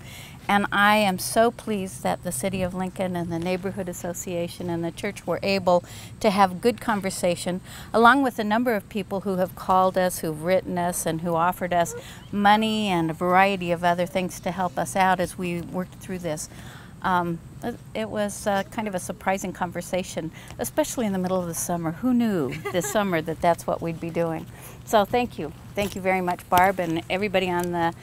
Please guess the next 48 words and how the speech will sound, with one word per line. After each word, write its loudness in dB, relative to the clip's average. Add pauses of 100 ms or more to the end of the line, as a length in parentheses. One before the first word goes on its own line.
(320)
on 0
the 2
little 0
neighborhood, -2
on 6
the 2
neighborhood -2
association, -4
and -2 (440)
George, 6
who -4
built 4
this -8
wonderful 0 (200)
little -2
library, 0
and 0 (720)
the -4
people -2
of 0
the -2
church -6
who 2
are 4
gonna 2
be -4
adding 0
benches -2
so -6
that -8
it's -8 (340)
truly 0
hospitable. -4 (420)
And -4
we -2
hope -2
that -2
everybody 2
feels -4
free -8
to -6
stop -4
by -2
and -6
check -10
out -8
a -4
book. -8